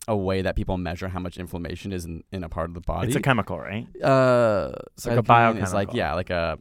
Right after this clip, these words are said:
Speaker 1: yeah, some, uh, just like a chemical that flows through your body, and they can measure your blood and see how much inflammation is in there based on that. Um, and cytokines, they realize now, are linked to your cognitive thinking, your memory, expression, impulse control, mood clarity,
Speaker 2: Wow.
Speaker 1: et cetera.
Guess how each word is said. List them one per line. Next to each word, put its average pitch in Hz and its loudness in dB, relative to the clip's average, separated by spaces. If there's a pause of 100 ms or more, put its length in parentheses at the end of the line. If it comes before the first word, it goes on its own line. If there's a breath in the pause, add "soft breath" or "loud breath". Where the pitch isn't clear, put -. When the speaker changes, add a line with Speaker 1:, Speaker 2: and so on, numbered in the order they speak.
Speaker 1:
yeah, 104 -6
some, - -6
uh, 98 -2 (180)
just 117 -6
like 92 -12
a 98 -8
chemical 95 -4
that 80 -4 (100)
flows 95 -2
through 101 -2
your - -4
body, 80 -4 (180 soft breath)
and 98 -4
they 92 -4
can 92 -6
measure 87 -4
your 90 -4
blood 80 -2
and 82 -10
see 90 -6
how 80 -6
much 73 -10
inflammation 80 -8
is 127 -4
in 131 -4
there 143 -2
based 117 -4
on 143 -2
that. 170 -4 (360 soft breath)
Um, 110 2
and 107 -2
cytokines, 127 2
they 110 0
realize 104 -2
now, 104 -2
are 95 2
linked 95 -6
to 95 -6
your 92 -4
cognitive 87 -8
thinking, 120 0
your 95 0
memory, 98 -2
expression, 98 -6
impulse 95 0
control, 98 -4
mood 87 -4
clarity, 98 0
Speaker 2:
Wow. 82 -4
Speaker 1:
et 80 -12
cetera. 90 -4